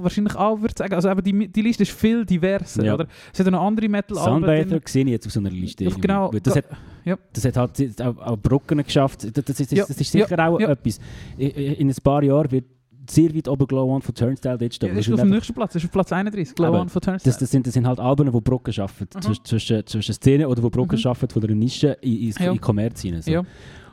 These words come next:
Speaker 2: Und das ist auch noch eine Art, wie du es kannst betrachten.
Speaker 1: Ja.
Speaker 2: So.
Speaker 1: Ja.
Speaker 2: Und das hat halt einen Einfluss auf eine Szene, auf, auf, auf, auf, auf,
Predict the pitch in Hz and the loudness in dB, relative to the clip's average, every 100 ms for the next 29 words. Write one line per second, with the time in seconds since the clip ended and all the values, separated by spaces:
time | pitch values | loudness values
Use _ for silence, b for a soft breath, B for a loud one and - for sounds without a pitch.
0 | B 101 104 - 135 143 - 151 208 123 | B 2 2 0 0 0 0 0 2 0
1 | 110 107 - 104 - 104 - - 85 - | -2 -6 -2 -4 -2 -4 -4 -4 -4 -4
2 | 87 82 170 165 - 90 78 - - 160 | -6 -4 -2 -2 0 -4 -4 -8 -8 -2
3 | 185 220 - - 117 131 160 110 110 113 | -2 -2 -14 -6 0 2 2 2 2 2
4 | 139 135 135 117 98 - 113 131 139 147 | 2 2 0 -2 -6 -2 2 2 2 0
5 | 120 95 - 95 - 104 - 95 - 92 | -2 -4 -6 -8 -8 -10 -8 -10 -10 -14
6 | - | -14